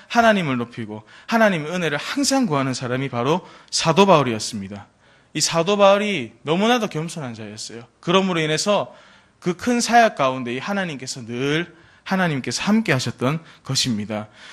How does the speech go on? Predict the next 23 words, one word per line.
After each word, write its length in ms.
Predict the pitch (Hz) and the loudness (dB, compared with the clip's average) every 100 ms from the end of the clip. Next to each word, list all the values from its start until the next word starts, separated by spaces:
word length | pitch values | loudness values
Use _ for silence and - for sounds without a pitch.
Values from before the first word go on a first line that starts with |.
| - | -8
우리 120 | - 175 | -2 0
성경인물 720 | - 240 254 277 285 254 208 | 2 4 6 4 4 2 -2
중에 320 | 165 151 143 | -4 -2 -4
한 140 | 143 | -4
사람 280 | 143 151 127 | -4 -4 -4
또 80 | 113 | -8
이야기해 300 | 107 113 113 | -8 -8 -8
보겠습니다. 720 | 107 104 104 - 101 98 104 - _ _ _ _ _ | -12 -12 -12 -12 -14 -14 -18 -20 _ _ _ _ _
어, 400 | 113 107 104 123 | -16 -16 -18 -20
성경인물, 680 | 131 170 170 185 196 170 127 - - | -14 -6 -2 -2 -2 -2 -4 -8 -6
우리 220 | 139 127 | -6 -4
가장 320 | - 170 180 | 0 0 0
큰 240 | 170 247 233 | -4 -2 0
인기 320 | 262 226 151 | 0 -2 -4
있는 360 | 127 139 165 175 _ - | -4 -6 -8 -12 _ -6
다윗 340 | 135 160 214 | 2 2 4
왕에 260 | 160 160 147 | 4 2 0
대해서 340 | 113 110 160 143 | -6 -8 -8 -6
이야기를 380 | 120 123 120 | -4 -2 -4
해보겠습니다. 640 | 104 110 113 - 95 95 98 - - - - | -4 -6 -4 -4 -6 -8 -14 -18 -20 -20 -6
다윗은 520 | - 165 202 247 233 175 | 8 10 12 10 6 6
이스라엘 480 | 185 254 269 254 | 6 8 8 8
왕이었어요. 640 | 156 147 170 123 - 101 95 | 8 4 4 -2 -6 -10 -14